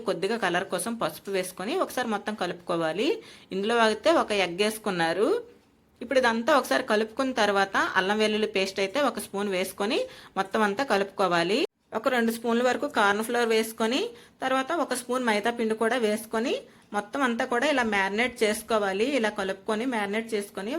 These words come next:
ఒక రెండు నిమిషాల పాటు పక్కన పెట్టుకోవాలండి. ఇది మైదా పిండి వేస్తున్నారు ఇప్పుడు ఇందులో. ఇదంతా కలుపుకున్న తర్వాత ఇప్పుడు ఒక పది నిమిషాలు పక్కన పెట్టుకున్నాం కదా. తర్వాత స్టవ్ పైన అయితే కడాయి పెట్టుకుని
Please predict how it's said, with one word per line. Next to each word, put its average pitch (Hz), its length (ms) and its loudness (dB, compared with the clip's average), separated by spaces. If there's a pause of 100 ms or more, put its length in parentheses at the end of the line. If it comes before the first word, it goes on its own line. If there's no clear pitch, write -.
ఒక 269 180 -2
రెండు 226 160 0
నిమిషాల 277 360 -2
పాటు 220 260 -4
పక్కన 226 320 -6
పెట్టుకోవాలండి. 202 760 -2 (540)
ఇది 233 160 -2
మైదా 202 300 0
పిండి 220 200 -2
వేస్తున్నారు 196 520 -4
ఇప్పుడు 170 180 -4
ఇందులో. 170 280 -2 (600)
ఇదంతా 226 300 0 (100)
కలుపుకున్న 226 380 -4 (100)
తర్వాత 180 340 -4 (640)
ఇప్పుడు 254 220 -2 (460)
ఒక 226 100 -2
పది 240 180 0
నిమిషాలు 226 320 0
పక్కన 233 280 -2
పెట్టుకున్నాం 240 520 -2
కదా. 208 220 2 (460)
తర్వాత 214 320 0
స్టవ్ 196 260 -2
పైన 233 180 0
అయితే 240 220 -4
కడాయి 214 300 -2
పెట్టుకుని 240 320 -2